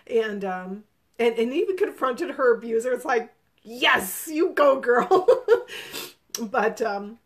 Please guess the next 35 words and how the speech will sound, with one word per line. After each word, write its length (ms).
sadly, 420
there, 200
there's 280
many 300
of 80
us 200
that 520
haven't 380
been 140
able 220
to, 460
to 340
get 160
that 240
peace, 280
get 160
that 160
closure. 680
I 120
encourage 340
you 80
to 100
journal. 500
I 120
encourage 360
you 60
to 80
reach 400
out 200
to 60
counselors, 760
reach 320
out 240
to 80
therapists, 720